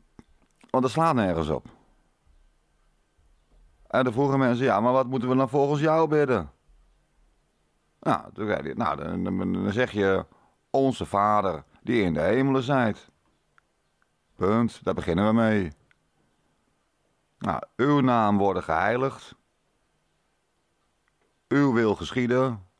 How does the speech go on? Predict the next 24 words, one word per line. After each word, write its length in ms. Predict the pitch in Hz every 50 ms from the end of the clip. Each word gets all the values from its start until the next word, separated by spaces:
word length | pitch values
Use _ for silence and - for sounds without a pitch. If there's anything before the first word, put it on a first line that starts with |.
| _ _ _ _ _ _ _ _ _ _ _ _ _ _ _ _ _ _ _ _ _ _ _ _ _ _ _ _ _ _ _ _ _ _ _
Nou, 440 | - - - - - - 85 95 107
enzovoort, 400 | 117 104 107 90 85 76 82 78
enzovoort. 500 | 85 85 85 76 76 76 - - - _ _ _ _ _ _ _ _ _ _ _ _ _ _ _ _ _ _ _ _ _ _ _ _ _ _ _ _ _ _ _ _ _ _ _ _ _ _ _ _ _ _ _ _ _ _ -
"Uw 140 | 113 123
wil 160 | 110 113 110 104
geschieden, 420 | - - - 127 123 113 123 117
gelijk 240 | 113 107 98 98 95
in 80 | 98
de 80 | 90 87
hemel, 460 | 95 107 113 120 120 123 123 123 117
als 180 | 90 98 98 -
zo 180 | - 92 87
ook 160 | 92 110 110 -
op 140 | - -
aarde." 480 | 76 110 117 117 117 110 113 117 113 113 113 _ _ _ _ _ _ _ -
In 120 | - 98
de 60 | 107
King 240 | 110 - 117 113 104
James 220 | 113 113 113 113 -
staat 140 | 117 107
het 80 | 104 98
andersom, 560 | 101 98 95 92 80 82 71 71 71 - -
trouwens. 500 | - - 69 67 64 64 62 - - _ _ _ _ _ _ _ _ _ _ _ _ _ _ _ _ _ _ _ _ _ _ _ _ _ _ _ _ _ _ _ _ _ _ _ _ _ _ _ _ _ _ _ _ _ _ _ _ _ _ _ _ _ _ _ _
Kleinigheidje. 720 | - 151 139 110 110 123 107 113 110 107 107 92 101 113